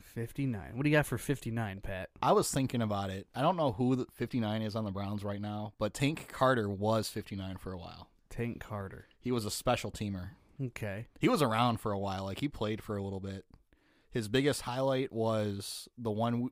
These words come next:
Speaker 2: year they were down twenty-eight nothing to the Titans, and they ended up coming back and winning twenty-nine twenty-eight. It was the largest, at the time, it was the largest road victory in the regular season in history of the N F L.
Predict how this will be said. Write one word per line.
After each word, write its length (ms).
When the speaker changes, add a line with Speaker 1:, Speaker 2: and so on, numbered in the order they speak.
Speaker 2:
year 500
they 180
were 120
down 480
twenty-eight 500
nothing 420
to 100
the 80
Titans, 420
and 160
they 60
ended 140
up 120
coming 220
back 240
and 100
winning 240
twenty-nine 460
twenty-eight. 560
It 60
was 140
the 80
largest, 760
at 100
the 80
time, 220
it 40
was 100
the 60
largest 460
road 240
victory 320
in 80
the 60
regular 340
season 320
in 220
history 260
of 40
the 80
N 120
F 120
L. 200